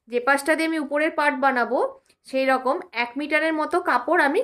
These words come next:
কেটে নেব। এক মিটার কাপড় কেটে নেওয়ার পরে বাকি যে কাপড়টা থাকবে,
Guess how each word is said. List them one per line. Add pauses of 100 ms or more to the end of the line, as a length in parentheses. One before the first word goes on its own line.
কেটে
নেব। (540)
এক
মিটার
কাপড়
কেটে
নেওয়ার
পরে (120)
বাকি
যে
কাপড়টা
থাকবে,